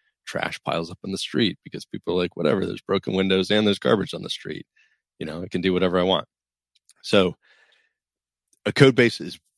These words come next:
way more susceptible to that. So if you see a, a lead, like a, a tech lead committing code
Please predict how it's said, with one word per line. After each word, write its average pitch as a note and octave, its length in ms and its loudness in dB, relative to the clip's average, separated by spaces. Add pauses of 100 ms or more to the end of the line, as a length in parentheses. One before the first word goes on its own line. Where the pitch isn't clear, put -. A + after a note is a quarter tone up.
way A#2 140 -6
more A2+ 160 -6
susceptible G#2+ 560 -6
to A#2 100 -8
that. B2+ 320 -4
So F#2 420 0
if - 160 -12
you A#2 100 -2
see A2 280 -2
a, F2+ 160 0 (400)
a F#2+ 100 -2
lead, F2 520 -2 (280)
like - 220 -8
a, - 340 -12 (540)
a - 80 -6
tech - 320 -4
lead E2+ 380 -2 (840)
committing G#2 440 4
code E2+ 560 -2